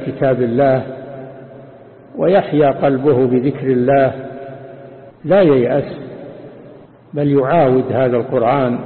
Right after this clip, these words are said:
<clears throat> ويراجع هذا القرآن ويكثر من ذكر الله عز وجل فيحيا قلبه ويلين قلبه. ثم ختم السورة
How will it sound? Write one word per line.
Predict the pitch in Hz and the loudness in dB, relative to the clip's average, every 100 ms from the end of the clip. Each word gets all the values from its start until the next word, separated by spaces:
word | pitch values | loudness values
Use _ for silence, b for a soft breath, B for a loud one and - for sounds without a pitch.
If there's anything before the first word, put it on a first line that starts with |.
| - 123 127 | -10 -6 -2
<clears throat> | 120 101 - - 147 | -2 -4 -12 -12 -4
ويراجع | 120 123 139 143 139 120 113 131 | 0 4 4 4 2 0 0 0
هذا | 123 | 0
القرآن | 120 120 113 143 135 127 113 - - - - - - - - - | -2 -2 -2 0 0 0 -4 -6 -12 -16 -18 -18 -20 -20 -6 0
ويكثر | 170 165 156 139 | 0 2 2 4
من | 135 | 2
ذكر | 131 143 139 | 0 -2 0
الله | 131 127 139 | 0 2 4
عز | 135 113 113 107 120 | 4 2 -2 -2 0
وجل | 123 117 143 135 - - - - - - - - - - - - - - - | 0 0 0 -2 -4 -12 -16 -18 -18 -20 -20 -20 -20 -20 -20 -20 -20 -20 -6
فيحيا | 165 202 - 147 143 | 0 2 2 2 2
قلبه | 113 139 127 139 127 110 - - - - - - - - - - - - - - - - - | 2 2 2 2 2 -2 -6 -12 -14 -16 -18 -20 -20 -20 -20 -20 -20 -20 -20 -20 -20 -12 -2
ويلين | 143 156 160 190 131 | 2 4 4 4 2
قلبه. | - 131 127 143 120 107 - - - - - - - - - - - - - - - - - - - - - | 2 0 2 2 2 -2 -8 -14 -16 -16 -18 -18 -20 -20 -20 -20 -20 -20 -20 -20 -20 -20 -20 -20 -20 -20 -4
ثم | 180 165 | 0 0
ختم | 156 196 196 147 | 2 0 2 2
السورة | 139 139 160 156 143 143 135 131 | 2 0 0 2 2 0 0 0